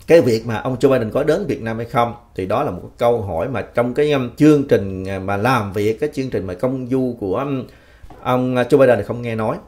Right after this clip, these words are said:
Chỉ nghe thấy rằng ông Joe Biden sẽ đi đến, um,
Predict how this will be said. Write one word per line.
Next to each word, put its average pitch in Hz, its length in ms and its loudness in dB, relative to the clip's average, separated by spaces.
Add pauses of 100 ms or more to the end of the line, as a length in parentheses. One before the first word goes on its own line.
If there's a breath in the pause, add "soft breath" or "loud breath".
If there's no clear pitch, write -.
(300)
Chỉ 117 180 -4
nghe 120 420 0 (140)
thấy 190 220 6
rằng - 140 0
ông 117 180 -6
Joe 127 120 2
Biden 113 280 0
sẽ 101 240 -4
đi 123 340 -4
đến, 117 340 -2
um, 120 220 -2